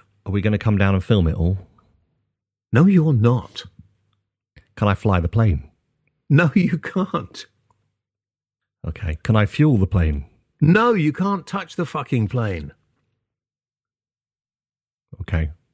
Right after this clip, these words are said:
Speaker 2: No, no, no.
Speaker 1: Control tower?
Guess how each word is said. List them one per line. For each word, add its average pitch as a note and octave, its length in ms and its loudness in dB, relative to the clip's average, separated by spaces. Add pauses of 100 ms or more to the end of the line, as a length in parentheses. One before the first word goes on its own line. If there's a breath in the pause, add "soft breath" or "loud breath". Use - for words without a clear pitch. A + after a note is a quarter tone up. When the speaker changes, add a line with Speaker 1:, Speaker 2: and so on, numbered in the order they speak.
(680)
Speaker 2:
No, G#3 440 2 (240)
no, F#3 300 0 (160)
no. A#2 520 -2 (840 soft breath)
Speaker 1:
Control G#2+ 360 -4
tower? B2 320 -2